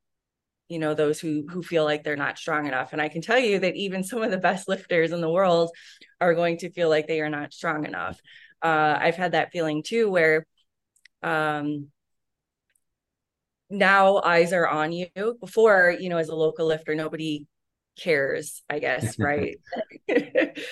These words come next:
Speaker 1: So it makes it fun. There's no stress. And then
Speaker 2: Mm-hmm.
Speaker 1: as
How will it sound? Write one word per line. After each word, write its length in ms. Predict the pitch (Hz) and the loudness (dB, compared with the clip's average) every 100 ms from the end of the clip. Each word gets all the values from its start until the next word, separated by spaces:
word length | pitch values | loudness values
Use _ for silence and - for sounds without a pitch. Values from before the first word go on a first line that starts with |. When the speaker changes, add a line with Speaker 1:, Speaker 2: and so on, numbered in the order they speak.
| - | -14
Speaker 1:
So 160 | - 269 | 2 4
it 80 | 254 | 6
makes 220 | 247 247 | 6 4
it 160 | 262 - | 0 2
fun. 360 | 254 277 220 | 2 4 4
There's 220 | 202 202 | 2 0
no 180 | 202 196 | -2 -4
stress. 720 | 190 - - 240 208 175 185 - | -6 -10 0 4 6 4 2 0
And 180 | 214 208 | 2 2
then 300 | 196 190 190 | 2 2 0
Speaker 2:
Mm-hmm. 120 | - | 0
Speaker 1:
as 200 | 185 | 0